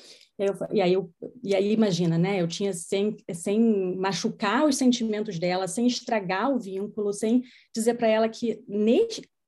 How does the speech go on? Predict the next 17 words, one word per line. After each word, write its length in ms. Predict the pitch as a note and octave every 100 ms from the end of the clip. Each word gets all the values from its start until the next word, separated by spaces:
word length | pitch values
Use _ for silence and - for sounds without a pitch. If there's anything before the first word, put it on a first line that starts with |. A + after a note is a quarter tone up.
| _ -
já 180 | B3 C4
não 100 | D#4
seria 240 | D4+ E4
apropriado, 640 | - G4 C4+ A#3 B3+ D4 B3
acho 180 | A3 -
que 60 |
uma 100 | A3
coisa 200 | A3 A3
intimista 480 | A3+ A3+ A3 B3 E4
não 80 | F4+
tem 100 | F4+
nada 180 | C#4 F3+
a 20 |
ver 220 | F#3 F3 -
a 60 | E3+
psicóloga 560 | E3 E3 F3+ F3 E3 E3+
ir 180 | D#3+